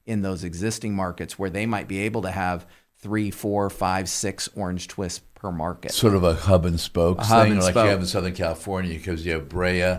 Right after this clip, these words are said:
Speaker 1: Right.
Speaker 2: you have San Juan Capistrano, you have
Speaker 1: Right,
Speaker 2: Newport
Speaker 1: Newport.
Speaker 2: Beach,
Speaker 1: That's
Speaker 2: and
Speaker 1: right.
Speaker 2: then up here.
Speaker 1: Yep.
Speaker 2: I get it.
Speaker 1: Yep.
Speaker 2: So
Speaker 1: So
Speaker 2: these, these areas, uh, where you're at now, you might build some others around?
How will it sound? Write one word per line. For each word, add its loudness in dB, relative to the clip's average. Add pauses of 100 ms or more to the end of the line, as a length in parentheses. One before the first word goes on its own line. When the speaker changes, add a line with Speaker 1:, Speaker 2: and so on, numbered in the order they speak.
(100)
Speaker 1:
Right. 4
Speaker 2:
you -2
have -2
San 2
Juan 0
Capistrano, -2
you -
have 2
Speaker 1:
Right, 4
Speaker 2:
Newport 4
Speaker 1:
Newport. 4
Speaker 2:
Beach, 0
Speaker 1:
That's 0
Speaker 2:
and 0
Speaker 1:
right. 4
Speaker 2:
then 0
up 0
here. 0
Speaker 1:
Yep. 0 (380)
Speaker 2:
I -2
get 0
it. -4
Speaker 1:
Yep. 4
Speaker 2:
So 4
Speaker 1:
So 8
Speaker 2:
these, 0
these 0
areas, 4
uh, 2
where 0
you're 2
at 4
now, 0
you -2
might 0
build 2
some -2
others 0
around? 0